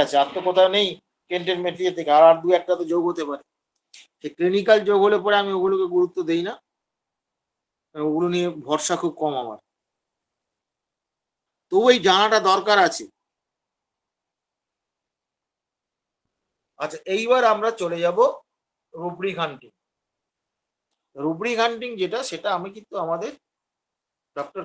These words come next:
কেসি দাসের লেখা বই থেকেই আমি করি। আমি আগেও বলেছি, এখনো বলছি, এবং কিছু কিছু জায়গায় আমাকে ভাষাগুলো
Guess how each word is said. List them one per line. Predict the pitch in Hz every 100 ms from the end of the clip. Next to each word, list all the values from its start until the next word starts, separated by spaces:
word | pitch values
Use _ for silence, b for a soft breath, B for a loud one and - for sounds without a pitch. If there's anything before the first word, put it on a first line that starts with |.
| -
কেসি | 165 180
দাসের | 185 202 214 - _ _ _ _ _ _ _ _ _ -
লেখা | 160 160 180 147
বই | 156 160
থেকেই | 175 240 214
আমি | 151 -
করি। | 113 - _ _ _ _ _ _ _ - _
আমি | 147 156
আগেও | 139 170 196
বলেছি, | 202 202 269 160
এখনো | 147 156 151
বলছি, | 139 131 - 302 _ _ _ _ _ _ _ _ _ _ _ _ _ -
এবং | 143 143 139 - _ _ -
কিছু | 196 208
কিছু | 240 196
জায়গায় | 185 214 196
আমাকে | 180 175 208 214 - _ _ _ _ _
ভাষাগুলো | 135 143 170 175